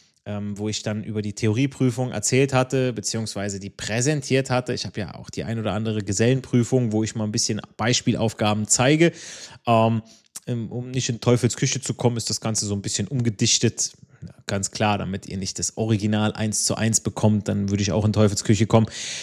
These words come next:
Nichtsdestotrotz, ihr könnt euch schon darauf verlassen, dass das so ähnlich mit anderen Zahlen, ähnliche Aufgabenstellungen drankommt. Deswegen könnt ihr da ruhig mal reingucken bei mir.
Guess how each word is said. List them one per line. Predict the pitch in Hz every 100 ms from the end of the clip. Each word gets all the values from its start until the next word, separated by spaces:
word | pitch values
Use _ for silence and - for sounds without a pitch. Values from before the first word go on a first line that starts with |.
| -
Nichtsdestotrotz, | 120 135 139 143 131 131 127 135
ihr | 123
könnt | 131 127
euch | 127
schon | 127
darauf | 120 120
verlassen, | 120 117 113 117
dass | 110
das | 117 110
so | 117 101 98 123 127 127
ähnlich | 135 135 135 131 135 135 - - -
mit | 107 -
anderen | 107 107 104
Zahlen, | - 123 123 123 120 -
ähnliche | 113 113 104 117
Aufgabenstellungen | 117 - 110 104 101 98
drankommt. | 98 131 127 127 120
Deswegen | 107 107 101 95
könnt | 110 101
ihr |
da | 95
ruhig | 98 95 107 -
mal | 90
reingucken | 123 165 156 135
bei | 123
mir. | 123